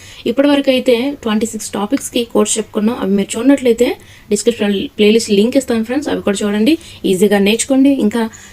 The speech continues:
జీకే అని కాకుండా మిగిలిన సబ్జెక్టులకు సంబంధించిన కూడా కోర్స్ పెట్టాను. తెలుగు అయితే almost కంప్లీట్ చేసేసాను.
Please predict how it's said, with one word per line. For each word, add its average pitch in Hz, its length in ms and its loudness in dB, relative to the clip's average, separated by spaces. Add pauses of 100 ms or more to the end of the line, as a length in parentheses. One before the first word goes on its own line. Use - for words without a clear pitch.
(140)
జీకే 226 360 2
అని 247 100 0
కాకుండా 226 520 -2
మిగిలిన 208 280 2
సబ్జెక్టులకు 240 500 0
సంబంధించిన 220 400 -2
కూడా 220 200 0
కోర్స్ 208 380 -2
పెట్టాను. 220 280 -2
తెలుగు 196 180 0
అయితే 202 140 -2
almost 190 320 -4
కంప్లీట్ 240 320 0
చేసేసాను. 240 480 0